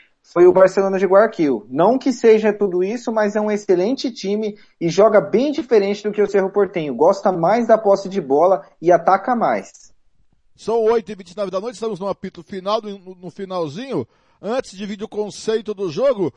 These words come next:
Speaker 2: Juliano, confirma pra mim, Série B, Libertadores da América, Sul-Americana e também, não sei se tem Sul-Americana, ou acho que vai ter, e também Copa do Brasil.
Speaker 1: Pela Copa do Brasil, o Grêmio venceu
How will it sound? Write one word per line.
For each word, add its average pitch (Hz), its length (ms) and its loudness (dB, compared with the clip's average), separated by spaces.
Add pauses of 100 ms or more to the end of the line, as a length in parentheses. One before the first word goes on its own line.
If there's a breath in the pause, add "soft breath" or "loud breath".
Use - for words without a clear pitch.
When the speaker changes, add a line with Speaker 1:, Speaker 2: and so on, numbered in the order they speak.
(260)
Speaker 2:
Juliano, 254 500 -8
confirma 247 480 -6
pra 247 180 -6
mim, 233 320 -12 (160)
Série 240 420 -8
B, 160 160 -4 (760)
Libertadores 233 840 -8
da 208 120 -4
América, 247 540 -8
Sul-Americana 269 960 -8
e 254 120 -14
também, 240 480 -4
não 160 180 -18
sei 214 140 -8
se 175 120 -20
tem 214 240 -4
Sul-Americana, 202 600 -8
ou 175 260 -4
acho 151 120 -10
que 175 80 -16
vai 185 160 -4
ter, - 240 -6 (200)
e 220 120 -14
também 254 340 -4
Copa 262 340 -6
do 247 120 -4
Brasil. 170 560 -6 (2250 soft breath)
Speaker 1:
Pela 175 180 2
Copa 202 240 2
do 190 120 2
Brasil, 185 400 2
o 240 100 -2
Grêmio 214 320 2
venceu 196 840 2